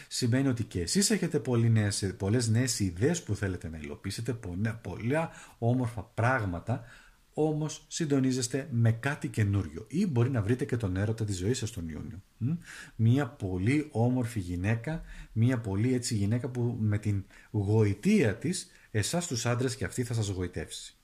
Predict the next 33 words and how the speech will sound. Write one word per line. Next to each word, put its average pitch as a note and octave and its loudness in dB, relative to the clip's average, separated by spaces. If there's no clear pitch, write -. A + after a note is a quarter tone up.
Όσοι D3 0
επιλέξατε A#2+ 0
λοιπόν A2+ 0
την E2 -8
τρίτη C#3+ 2
κάρτα, G2+ -4
ε, E3 0
βγαίνει C#3+ -2
πάλι A#2 0
αυτός - -6
εδώ E2 -10
πέρα, D3+ -2
είναι C#3 0
ο A2 0
Διαβολάκος. E2 -6
Λοιπόν, G#2+ -4
προσοχή, C3 0
διότι A2 0
εδώ C#3 0
τι E3+ -2
έχουμε; E3 -2
Εδώ A#2 2
έχουμε E3 -2
καρμικές A2 -2
σχέσεις. - -8
Και G3+ 0
εσείς E3 0
είστε D3 -2
εγκλωβισμένοι A#2+ 2
σε A2+ -2
μία C3 2
καρμική G2 -4
σχέση A2 -4